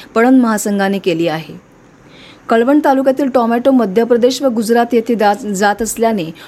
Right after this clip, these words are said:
टोमॅटो उत्पादक सुखावले आहेत. महाराष्ट्र आरोग्य विज्ञान विद्यापीठाने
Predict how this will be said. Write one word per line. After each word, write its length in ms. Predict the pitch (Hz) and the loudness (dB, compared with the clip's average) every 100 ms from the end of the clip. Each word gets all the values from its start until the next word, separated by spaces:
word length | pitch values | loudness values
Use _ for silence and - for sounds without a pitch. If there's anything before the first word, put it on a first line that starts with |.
| - | -4
टोमॅटो 360 | 226 226 247 269 | 0 0 2 0
उत्पादक 460 | 233 - 214 220 | 0 -2 -2 -2
सुखावले 460 | - 196 185 175 175 | -4 -6 -4 -2 -2
आहेत. 280 | 160 170 139 - - - _ - - - - - - | -2 -6 -12 -16 -20 -20 _ -20 -20 -20 -20 -14 -2
महाराष्ट्र 460 | 226 233 262 277 320 | 0 2 0 -2 0
आरोग्य 360 | 262 269 262 | 0 0 0
विज्ञान 340 | 262 220 240 247 | -2 0 0 0
विद्यापीठाने 800 | 233 185 220 226 226 226 170 | 0 0 -2 -2 -4 -4 -4